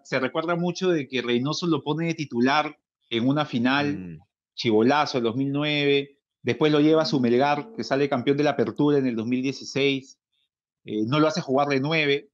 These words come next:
Speaker 1: y recuerdo además, eso, a ver, para un poquito la polémica, recuerdo a Reynoso hace, hace un par de años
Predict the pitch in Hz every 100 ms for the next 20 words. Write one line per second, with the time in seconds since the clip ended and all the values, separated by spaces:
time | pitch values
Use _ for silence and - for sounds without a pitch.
0 | - 143 135 143 - 196 208 196 180 147
1 | 160 170 - 160 185 165 - 131 147 139
2 | 123 127 147 151 156 139 127 143 147 147
3 | 143 - 131 120 160 175 180 165 139 139
4 | 156 - 160 - 160 - 165 160 _ _
5 | _ _ 160 - 170 185 170 170 170 151
6 | 143 196